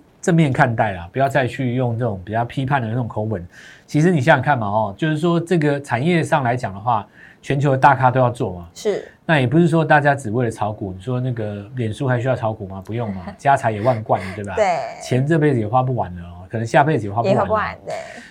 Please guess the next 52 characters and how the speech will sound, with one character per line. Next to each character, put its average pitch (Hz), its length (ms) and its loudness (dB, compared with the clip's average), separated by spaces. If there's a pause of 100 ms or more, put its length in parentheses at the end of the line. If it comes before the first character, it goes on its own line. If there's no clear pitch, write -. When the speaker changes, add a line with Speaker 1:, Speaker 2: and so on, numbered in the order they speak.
Speaker 1:
那 214 80 -2
么 196 220 6
钱 185 180 2
已 175 60 4
经 180 100 2
多 190 100 8
到 175 60 8
这 175 80 6
种 143 80 4
程 117 180 -2
度 131 160 -2
的 113 60 0
话， 123 160 2
其 113 160 -8
实 107 80 -4
他 131 180 2 (120)
就 147 180 -2
是 131 160 -6
要， 123 320 4 (120)
呃， 104 180 -8
实 117 200 -8
现 131 220 -2
一 - 20 -2
个 120 120 -2
他 131 180 -2
自 131 160 -8
己 101 100 -6
心 127 220 -6
中， 127 260 -2 (600)
我， 113 240 -8
我， 117 280 -2
我 135 140 0
认 196 100 6
为 175 80 4
是 147 140 0
一 185 60 2
种 151 160 0
满 98 180 -4
足 104 180 -6
感 107 220 -4
了 82 80 -18
哦。 87 80 -14
Speaker 2:
啊， 196 560 -12
Speaker 1:
因 185 80 2
为 190 60 6
要 190 100 8
再 180 200 10
一 165 60 4
次 156 320 0
这 151 140 -4
个， 110 320 -4
Speaker 2:
对。 113 80 -16